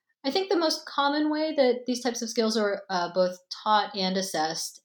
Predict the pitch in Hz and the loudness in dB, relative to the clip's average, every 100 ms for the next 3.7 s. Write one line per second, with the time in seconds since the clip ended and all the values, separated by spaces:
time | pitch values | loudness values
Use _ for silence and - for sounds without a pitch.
0 | 170 160 156 151 156 - 156 160 151 156 | -8 -6 -4 -4 -6 -8 -8 -6 -8 -10
1 | 156 190 170 170 202 165 117 127 - - | -10 -10 -8 -8 -8 -8 -12 -14 -14 -14
2 | _ 160 156 165 220 226 269 - _ 233 | _ -14 -12 -4 -2 -2 -6 -8 _ -4
3 | 190 180 175 175 170 - | -2 -2 -2 -2 -2 -4